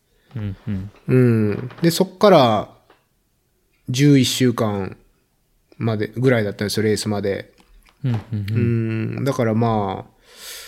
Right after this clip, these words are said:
Speaker 2: 期間は短い。この久しぶりに百マイル走るのにもうちょっと練習しろよっていう、いう、言われても本当に仕方ないんですけど、まあ、十一週間でだいたい、その、平均が六十キロぐらい。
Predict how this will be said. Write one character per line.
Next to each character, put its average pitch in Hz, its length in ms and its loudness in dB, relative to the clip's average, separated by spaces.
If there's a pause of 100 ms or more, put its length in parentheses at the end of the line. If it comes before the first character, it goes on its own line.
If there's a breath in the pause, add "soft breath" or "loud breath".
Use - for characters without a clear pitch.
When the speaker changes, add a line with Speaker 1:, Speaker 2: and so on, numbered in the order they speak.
(540 loud breath)
Speaker 2:
期 - 160 -12
間 123 260 2
は 107 140 0
短 113 560 -2
い。 104 160 -4
こ 104 200 -6
の 123 60 2
久 - 240 0
し - 220 2
ぶ 202 100 8
り 196 140 8
に 190 80 8
百 156 260 4
マ 156 140 6
イ 147 60 6
ル 131 100 4
走 139 240 -2
る 135 80 0
の 123 60 2
に 117 80 0
も 120 160 2
う - 20 -4
ち - 80 -4
ょ 151 40 4
っ - 40 2
と 110 400 0
練 131 180 0
習 127 100 -2
し 123 200 -2
ろ 139 100 6
よ 107 140 0
っ - 20 -10
て - 160 -8
い 107 180 2
う、 - 100 -6
い 113 220 -8
う、 113 160 -6
言 120 140 0
わ 117 80 0
れ 113 80 -4
て 113 100 -6
も 101 280 -4
本 110 160 -6
当 107 120 -4
に 104 240 -6 (460 soft breath)
仕 - 100 -12
方 110 280 -6
な 107 100 -2
い 98 60 -4
ん 98 40 -6
で 95 60 -8
す - 100 -14
け 107 120 -8
ど、 101 360 -6 (120)
ま 117 100 -4
あ、 107 60 -2
十 110 240 0
一 107 80 -2
週 107 260 -6
間 104 200 -6
で 98 80 -4
だ 113 120 -4
い 117 140 -2
た 120 240 -2
い、 120 240 0 (600)
そ - 220 -10
の、 104 220 -6
平 110 180 0
均 110 160 -4
が 104 80 -4
六 107 240 -6
十 95 120 -8
キ - 200 -8
ロ 101 80 -2
ぐ 107 80 -2
ら 98 140 -6
い。 107 120 -12